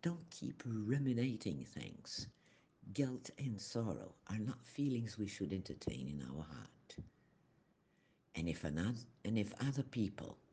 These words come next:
are not able to forgive you, well, forgive yourself a little each day and move on as well.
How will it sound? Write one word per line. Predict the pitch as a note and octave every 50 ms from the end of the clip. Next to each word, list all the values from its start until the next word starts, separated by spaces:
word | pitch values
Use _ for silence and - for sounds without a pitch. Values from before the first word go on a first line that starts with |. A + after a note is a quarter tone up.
| - -
are | D2 C#2+
not | D2+ F2 G#2 A2 A2+ - A#2
able | G2+ F#2+ D2+ - C2+ A#1+ - -
to | - -
forgive | - - - C3 A2+ - D#2+ F#2+ F#2+ - -
you, | - - - - - _ _ _ _ _ _ _ _ _ _ _
well, | - D#2+ E2+ - - A#1+ C#2 F#2+ G2+ - - - - - _ - - -
forgive | - E3+ D#3+ - D#3 D#3 D3
yourself | D3 C3 - - - D3+ A#2 - G#2 - - - - - - - - - - - - -
a | -
little | D#3 C#3 G2+ G2+ - - C3 A#2+ A#2+ A#2 G#2+
each | E2+ B1+ B1 - - - - -
day | A2+ A2+ G#2+ E2 - - - - - - - - - - -
and | B2+ C#3 D3+
move | D#3+ F3 F3 D3
on | C#3+ A2+ G#2+ G#2+ G2 C2
as | A#1 - - -
well. | - - -